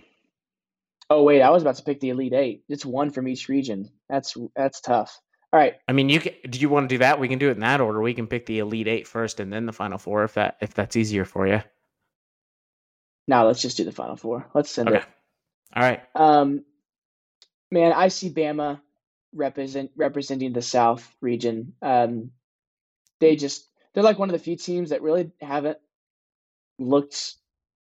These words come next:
Speaker 1: bad in both of their games, and they've won both by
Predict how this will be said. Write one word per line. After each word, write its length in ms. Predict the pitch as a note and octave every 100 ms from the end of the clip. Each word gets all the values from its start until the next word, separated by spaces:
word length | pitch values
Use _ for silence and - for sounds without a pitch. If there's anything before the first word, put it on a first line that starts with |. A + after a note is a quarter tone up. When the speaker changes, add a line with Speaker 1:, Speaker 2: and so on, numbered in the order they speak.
| _
Speaker 1:
bad 400 | B2 B2+ D3 E3+
in 240 | D#3 B2+ B2
both 280 | - C3+ C#3+
of 80 |
their 140 | C3+ B2
games, 640 | B2+ B2+ C#3+ D#3 - -
and 120 | D#3 B2+
they've 140 | B2+
won 180 | C3 B2+
both 320 | B2 B2+ -
by 360 | C3 A#2+ G#2+